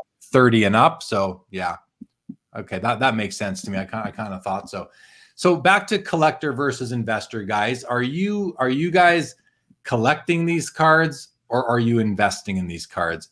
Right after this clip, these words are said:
And if it's a mix, which, which side do you lean closer to?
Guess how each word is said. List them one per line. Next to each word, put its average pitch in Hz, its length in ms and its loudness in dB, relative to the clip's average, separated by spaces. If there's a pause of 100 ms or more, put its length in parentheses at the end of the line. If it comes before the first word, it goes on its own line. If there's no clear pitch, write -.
And 107 220 -2
if 120 180 0
it's 117 220 0
a 107 80 4
mix, 151 720 0 (180)
which, 117 460 0
which 135 400 0
side 131 280 6
do 117 80 0
you 117 80 4
lean 113 280 4
closer 98 400 -6
to? 80 260 -10